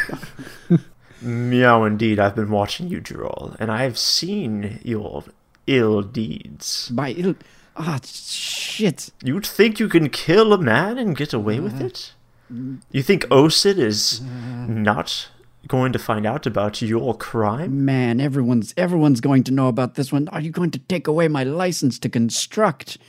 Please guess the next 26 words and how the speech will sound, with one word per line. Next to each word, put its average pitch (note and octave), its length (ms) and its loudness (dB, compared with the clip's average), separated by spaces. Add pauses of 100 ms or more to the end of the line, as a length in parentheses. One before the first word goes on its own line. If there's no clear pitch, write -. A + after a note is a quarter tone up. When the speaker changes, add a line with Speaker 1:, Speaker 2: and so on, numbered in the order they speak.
(520)
Speaker 1:
I D#3 120 -2
need G#3+ 380 8
to C3 360 4
Speaker 2:
<laughs> - 40 -18
I - 140 4
could. G#3 460 4
Speaker 1:
I - 20 6
need E3 200 2
to D3+ 80 6
build D3+ 420 4
and D3 160 4
fish. - 360 -2
It's C3+ 160 -6
my C3+ 160 -4
life. E3 720 -4
Speaker 2:
You're F#3+ 200 6
lucky D3+ 280 8
I B2 80 8
don't B2 320 0
take B2 220 0
your A#2 140 4
life A2 260 -2
Speaker 1:
Ugh. G#2+ 80 -4
Speaker 2:
away. - 520 -4 (140)
Speaker 1:
Crap. C#3 560 -8 (240)
Speaker 2:
Now, A#2 580 4